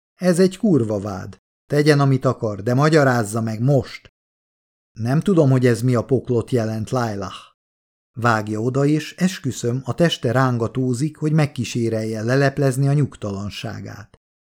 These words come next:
És az a helyzet, hogy Houston egy laza, nyugis, Netflix néző típusú fickó mindig.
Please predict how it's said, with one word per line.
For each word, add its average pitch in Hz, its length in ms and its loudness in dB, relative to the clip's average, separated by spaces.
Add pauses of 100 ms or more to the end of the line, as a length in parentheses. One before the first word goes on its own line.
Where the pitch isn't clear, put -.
(220)
És 202 200 0
az 220 160 4
a 160 60 4
helyzet, 139 500 2 (360)
hogy 123 200 -2
Houston 165 760 0
egy 156 180 0
laza, 147 460 2 (340)
nyugis, 151 600 0 (100)
Netflix 131 640 -2
néző 120 460 0
típusú 123 460 -6
fickó 151 840 -4
mindig. 101 560 -4